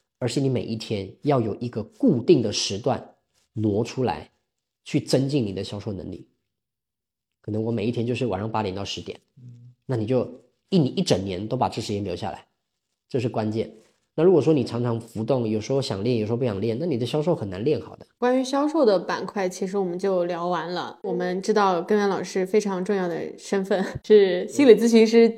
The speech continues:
Speaker 2: 最初认识根源老师就是因为我想找一个大师算八字。我们就昨天的讨论就说，所有人算命最重要的两个点，第一个是什么时候有姻缘，第二个是什么时候能发财。根源老师作为一个八字的咨询师，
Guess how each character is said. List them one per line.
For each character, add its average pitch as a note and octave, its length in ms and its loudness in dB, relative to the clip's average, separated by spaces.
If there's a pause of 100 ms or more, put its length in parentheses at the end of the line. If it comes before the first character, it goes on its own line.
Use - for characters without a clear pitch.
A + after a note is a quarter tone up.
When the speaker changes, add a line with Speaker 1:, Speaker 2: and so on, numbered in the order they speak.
(120)
Speaker 2:
最 C#4+ 160 8
初 B3+ 300 6
认 C4 260 10
识 A3+ 140 2
根 G3+ 120 6
源 G#3 140 6
老 F3+ 160 0
师 G3 180 0
就 C4 160 6
是 B3 160 8
因 A3 140 10
为 G#3 80 10
我 A#3 220 10
想 A#3 280 8
找 A3 200 8
一 G#3 100 10
个 A#3+ 100 10
大 A#3 220 8
师 A3+ 260 10
算 A3+ 360 8
八 G#3 240 8
字。 G#3 580 0
我 G3+ 80 -2
们 A3 100 4
就 B3 120 6
昨 A#3+ 160 6
天 B3 180 2
的 B3 140 6
讨 A3 180 -2
论 G#3 220 2
就 A3 120 6
说， A3 240 2 (160)
所 - 160 4
有 G#3 80 6
人 F3+ 120 0
算 G3 200 0
命 F3+ 240 0
最 G#3 160 4
重 G3 120 2
要 F#3 120 -2
的 D3 420 -6
两 E3 120 -2
个 F#3+ 80 -2
点， F3 220 -4
第 F#3+ 100 4
一 - 20 0
个 F3+ 80 0
是 F3+ 240 -4
什 F3+ 160 -6
么 F#3 80 -4
时 F#3 120 -4
候 F#3 100 2
有 F3+ 140 0
姻 F#3+ 180 0
缘， F3+ 200 -2
第 G#3+ 100 4
二 G3 160 4
个 F3+ 100 2
是 F3+ 300 0 (160)
什 G3 120 4
么 G3+ 80 4
时 G#3+ 80 4
候 G#3 100 6
能 F#3+ 140 0
发 G3 200 4
财。 G3+ 580 -2 (140)
根 C4 100 10
源 C4 100 10
老 G#3+ 120 10
师 G3 100 2
作 G#3 140 6
为 F#3+ 120 4
一 F#3 60 6
个 F#3+ 400 0
八 G#3 220 6
字 G#3+ 180 0
的 F#3 180 0
咨 G3+ 120 -2
询 F#3 180 2
师， F3 480 0